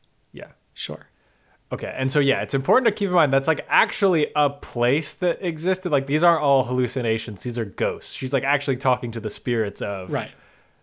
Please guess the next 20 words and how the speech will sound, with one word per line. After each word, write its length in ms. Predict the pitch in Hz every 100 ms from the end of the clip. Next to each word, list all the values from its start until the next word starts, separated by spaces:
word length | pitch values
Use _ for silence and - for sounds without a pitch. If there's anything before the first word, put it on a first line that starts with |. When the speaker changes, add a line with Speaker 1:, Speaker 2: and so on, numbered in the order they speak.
| -
Speaker 1:
these 180 | 110 -
people. 580 | 113 104 107 104 - _ _ _ _ _ -
And 420 | 131 123 123 110 - - _ - -
a 60 | 139
part 260 | - 196
of 80 | 220
it 40 | 196
Speaker 2:
And, 100 | -
and 140 | 170 170
that, 180 | 190 208
and 140 | 165
that's 160 | 196 -
how 140 | 233
it 100 | 208
keeps 220 | 185 165
ha-, 160 | 165 -
happening 480 | - 143 143 135 127
when 140 | 123
they're 160 | 120 117
like, 400 | 113 110 -